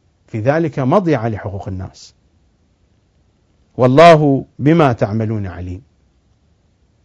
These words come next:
هناك نهي شديد في الروايات عن كتمان الشهادة، لأن ذلك يبطل حقوق الناس. ولا تكتموا الشهادة ومن يكتمها فإنه آثم قلبه.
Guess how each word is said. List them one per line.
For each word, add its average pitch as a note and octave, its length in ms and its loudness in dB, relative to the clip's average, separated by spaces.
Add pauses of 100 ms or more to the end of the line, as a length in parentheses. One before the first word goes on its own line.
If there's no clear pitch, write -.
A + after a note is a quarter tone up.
(840)
هناك D3+ 280 2
نهي G3 360 2
شديد E3+ 320 -4
في - 100 -8
الروايات C#3+ 560 0
عن C3 120 -6
كتمان A#2 400 -6
الشهادة، F2+ 460 -12 (840)
لأن A#2+ 180 -4
ذلك D#3 380 2
يبطل E3+ 400 0
حقوق B2 320 -6
الناس. A#2 520 -4 (1040)
ولا A#3+ 500 8
تكتموا F3+ 440 0
الشهادة B2 600 -2 (320)
ومن C3 200 2
يكتمها F#3 680 2 (500)
فإنه B2+ 540 -2
آثم C3+ 400 -4
قلبه. F#2+ 440 -12